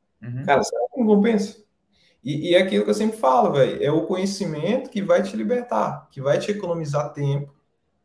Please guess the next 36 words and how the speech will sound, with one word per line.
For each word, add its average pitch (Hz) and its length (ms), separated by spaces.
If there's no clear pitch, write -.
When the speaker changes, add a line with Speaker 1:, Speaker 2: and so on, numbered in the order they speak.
Speaker 2:
que - 120
vai 131 220
te - 120
economizar 160 580
dinheiro. 185 680
Porque 135 160
se 156 140
você 202 200
ficar 214 180
tentando 180 320
Speaker 1:
Uhum. - 40
Speaker 2:
sozinho, 151 440
normalmente - 460
no 175 80
começo 147 420
lá, 139 140
você 214 140
vai 220 120
bater 220 300
muita 226 240
cabeça. 311 640
Porque 185 140
você 196 200
não 277 180
tem, 254 240
ó, 170 260
por 240 80
exemplo, 160 500
subir 247 340
campanha 202 680
no 190 180
YouTube 170 320
aqui 170 140
tem 240 120
um 294 60
monte. - 540